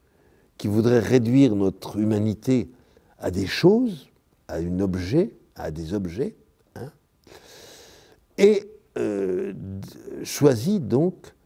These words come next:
de, comment, le parti, pourrait dire, le parti pris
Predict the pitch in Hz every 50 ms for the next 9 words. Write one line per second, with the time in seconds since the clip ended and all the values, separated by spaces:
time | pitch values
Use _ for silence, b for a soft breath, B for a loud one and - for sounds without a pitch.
0 | _ _ _ _ _ _ _ _ _ _ _ _ _ _ _ 110 98 87 87 90
1 | 95 107 107 104 98 92 87 85 78 76 76 78 - - - - - - - -
2 | - - - - - - - - - - - - - 95 98 101 98 101 107 104
3 | - 139 - - - - - - 247 - - - 92 92 90 - 127 104 82 82
4 | - - - - - - 214 - - - - 202